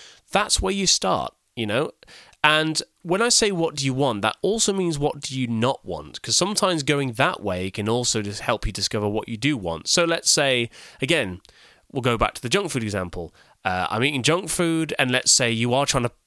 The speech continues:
pass a driving test at the same time, or you wanna pass this, and I wanna get good at job interviewing, things like that. There you go. You've got what you want. Write them down. Journal.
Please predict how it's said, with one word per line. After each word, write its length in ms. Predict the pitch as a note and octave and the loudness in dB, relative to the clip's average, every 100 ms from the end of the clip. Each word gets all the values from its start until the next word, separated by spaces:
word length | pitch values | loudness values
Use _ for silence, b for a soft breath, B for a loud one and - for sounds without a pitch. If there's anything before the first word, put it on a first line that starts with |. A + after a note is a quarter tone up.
| - | 2
pass 240 | B2+ A2+ | 2 2
a 40 | A2 | 2
driving 340 | A#2 A#2+ A#2 | 2 2 0
test 240 | C3 A#2 | 0 -2
at 60 | - | 0
the 40 | - | 2
same 280 | B2+ A2+ | 2 2
time, 320 | A2+ F3 F3 E3 | 2 2 2 2
or 100 | D3 | 0
you 80 | |
wanna 160 | C3 B2 | 0 2
pass 320 | - A2+ G#2+ | 4 4 2
this, 540 | - F#3 F#3+ F3+ - - B B B B | 0 0 2 4 2 0 B B B B
and 500 | - B2 B2 B2 A#2+ - | 2 4 6 4 0 2
I 80 | B2+ | 2
wanna 240 | C3 C3+ | 4 2
get 220 | B2 B2+ B2 | 2 0 0
good 180 | B2+ | 0
at 100 | A2+ | 0
job 280 | A#2 D#3+ F#3 | 2 2 4
interviewing, 720 | F#3 F3+ F3 D#3+ D#3 D#3 D3+ | 0 0 0 0 0 0 0
things 180 | D3+ C#3+ | -2 -2
like 160 | C#3+ D3 | -2 0
that. 220 | E3 F#3+ | -2 0
There 120 | A#3+ | 0
you 140 | F3 A2+ | 2 2
go. 220 | A2+ C#3 | 2 2
You've 180 | D#3 C3+ | 2 2
got 260 | E3+ - | 0 0
what 200 | E3+ F#3+ | -2 0
you 100 | A#3+ | 0
want. 360 | D3+ A#2 C3+ - _ | 0 2 0 -4 _
Write 220 | C3+ D3+ | 0 0
them 140 | G3+ G3 | 0 0
down. 420 | E3 D3 D#3 E3+ | 2 2 0 -2
Journal. 480 | - D3 D3+ D#3 | -2 0 0 -2